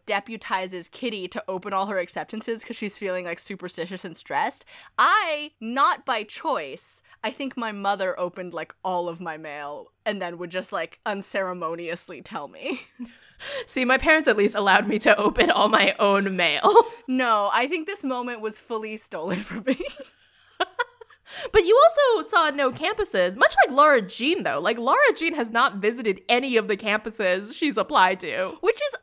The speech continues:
Speaker 1: odd, because she has a sister who's gone through this process, and I feel like her parents probably have more of a sense of how this is supposed to go.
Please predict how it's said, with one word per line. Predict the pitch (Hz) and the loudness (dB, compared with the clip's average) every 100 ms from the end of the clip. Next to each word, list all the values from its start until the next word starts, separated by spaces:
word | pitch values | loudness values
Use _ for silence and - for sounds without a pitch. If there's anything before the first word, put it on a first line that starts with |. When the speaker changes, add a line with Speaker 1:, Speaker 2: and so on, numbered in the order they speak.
| 427 480 | 4 6
Speaker 1:
odd, | 294 214 202 233 | 8 4 2 -4
because | 277 330 | -8 -6
she | - 349 | -4 -4
has | 311 | -2
a | 240 | -6
sister | - 240 254 - 277 | -4 -4 -4 0 0
who's | 285 277 | 0 -4
gone | - 262 | -2 -2
through | 269 254 | -2 -4
this | 262 | -6
process, | - 269 254 277 262 262 | 0 2 2 4 2 2
and | 233 | 0
I | 220 | -4
feel | 240 | 0
like | 208 208 | -2 -2
her | 220 226 | -2 -2
parents | - 233 226 226 - | -2 -2 0 -2 -2
probably | 233 202 214 | -2 0 -2
have | 214 196 | -4 -4
more | 190 185 | -4 -2
of | 190 | -2
a | 180 | -4
sense | - 175 180 202 - - | -2 -2 -2 -6 -10 0
of | 196 185 180 | 0 2 -2
how | 226 202 196 | 0 0 0
this | 202 | -8
is | 202 | -12
supposed | - 170 | -8 -8
to | 180 | -8
go. | 165 294 269 262 254 247 | -6 0 4 4 4 2